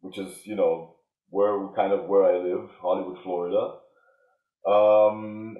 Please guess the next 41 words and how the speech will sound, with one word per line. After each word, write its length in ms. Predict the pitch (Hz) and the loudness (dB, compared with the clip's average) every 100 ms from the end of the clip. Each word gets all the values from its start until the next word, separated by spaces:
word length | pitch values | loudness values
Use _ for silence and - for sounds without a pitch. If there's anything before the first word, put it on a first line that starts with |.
| - | -2
and, 520 | 110 110 110 113 104 | 2 4 4 2 2
uh, 600 | 117 113 113 113 107 101 | 6 8 8 8 8 6
the 120 | 120 117 | 2 0
building, 880 | 131 147 160 160 160 160 160 - - | 2 2 2 2 -2 -4 -6 -8 -8
it, 340 | 123 123 123 117 | 0 2 2 -2
it 40 | |
was 100 | 113 | 2
actually 280 | 135 143 127 | 2 0 -8
four 340 | - 131 143 | -6 0 0
separate 440 | - 131 - 131 120 | 2 0 0 -2 -4
units, 680 | 131 131 110 113 - - _ _ _ - | -6 -4 -4 -6 -10 -18 _ _ _ -4
and 140 | - 107 | -2 0
there 80 | |
were 160 | 104 110 - | -2 -4 -6
two 140 | 143 | -8
septic 440 | - 131 131 123 - | -2 -2 0 -4 -2
tanks 260 | - - | -2 -2
over 240 | 95 90 87 | -4 -4 -6
there. 320 | 87 90 87 | -4 -4 -4
And 200 | 104 104 | -4 -4
we 100 | 117 | -6
knew 220 | 123 180 | -4 0
that 140 | 196 165 | 0 -2
this 160 | 143 | -6
was, 200 | 139 120 | -10 -10
this, 100 | 123 120 117 | -14 -14 -12
th-, 200 | 120 113 | -8 -6
th-, 120 | - | -6
there 120 | 113 110 | -6 -4
were 160 | 110 | -4
septic 420 | - 123 - - | 0 -2 -2 -8
tanks. 340 | 117 107 - - _ _ _ _ _ - | -6 -6 -8 -18 _ _ _ _ _ -14
We 100 | 113 | -8
brought 260 | - 170 180 | 2 2 2
the 80 | |
inspection, 600 | 139 - 165 - - 131 - | -6 -2 0 0 -2 -4 -6
inspector 680 | - - 135 120 131 98 104 | -8 -2 0 0 -2 0 -2
in, 220 | 120 120 | -6 -4
and, 440 | 110 110 107 107 123 | 0 2 2 0 -4
you 80 | 135 | -4
know, 400 | - 98 - | -2 -2 -4